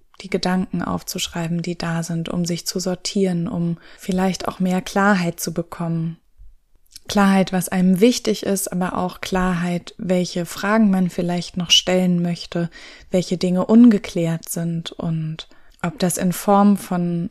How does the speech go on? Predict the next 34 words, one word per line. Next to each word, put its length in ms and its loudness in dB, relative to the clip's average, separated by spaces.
einem 340 0
Tagebucheintrag 1200 0
ist 400 -4
oder 480 -2
in 140 2
Form 320 0
von 240 0
Morgenseiten. 880 2
Das 140 -4
bedeutet, 500 -2
dass 160 -4
man 240 0
wirklich 340 -2
jeden 280 6
Morgen 600 2
nach 200 -4
dem 180 -4
Aufstehen 560 0
am 100 2
allerbesten, 760 -2
aber 260 0
wenn 180 0
Geschwisterkinder 760 -2
da 200 -4
sind, 220 -4
auch 100 -6
einfach, 400 -6
ja, 280 -2
später 500 2
oder 220 0
auch 80 -6
vorm 200 -2
Einschlafen, 680 0
da 260 -2